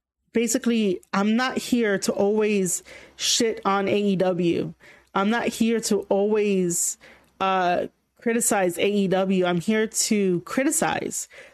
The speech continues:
but I'm also here to be like, "Here, this is how we can improve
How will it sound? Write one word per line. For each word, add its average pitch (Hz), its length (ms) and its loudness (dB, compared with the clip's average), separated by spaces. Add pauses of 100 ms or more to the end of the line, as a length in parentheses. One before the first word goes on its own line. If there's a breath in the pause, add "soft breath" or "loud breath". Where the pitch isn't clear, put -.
(120)
but 214 100 0
I'm 208 100 2
also 233 220 0
here 233 240 0
to 220 140 0
be 214 100 2
like, 202 180 0
"Here, 226 280 0
this 180 180 0
is 214 80 -2
how 220 160 2
we 208 160 0
can 190 400 0 (240 loud breath)
improve 202 880 0